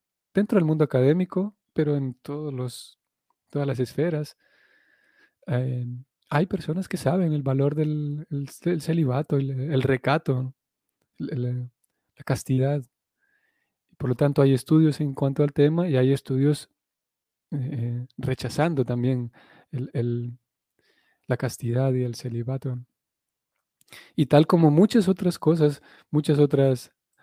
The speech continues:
así como es saludable, por ejemplo, el ejercicio físico, es saludable la lectura,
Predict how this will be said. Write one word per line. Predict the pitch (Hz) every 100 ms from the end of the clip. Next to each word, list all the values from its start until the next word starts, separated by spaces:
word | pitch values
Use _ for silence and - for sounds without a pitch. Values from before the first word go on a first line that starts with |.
| _ -
así | 131 -
como | - 147 135 127 127 _ _ _ _ _ _ -
es | 120
saludable, | 135 131 127 139 127
por | 123 123
ejemplo, | 131 131 127
el | 120
ejercicio | 113 117 - 147 139 131 127
físico, | - 143 135 - 127 123
es | -
saludable | 127 123 123 123
la | 117
lectura, | 117 - 156 135 127